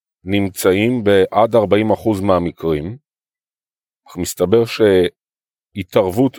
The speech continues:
טרום הריונית להפחתת הסיכון ללידה מוקדמת בדרך כלל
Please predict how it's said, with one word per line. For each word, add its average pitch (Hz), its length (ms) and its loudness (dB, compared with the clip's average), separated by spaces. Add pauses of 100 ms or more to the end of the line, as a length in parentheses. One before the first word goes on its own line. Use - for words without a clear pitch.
טרום 120 320 0
הריונית 95 680 0 (260)
להפחתת 101 600 0
הסיכון 104 480 -6
ללידה 90 320 0
מוקדמת 101 600 -2 (1120)
בדרך 101 440 2
כלל 95 480 2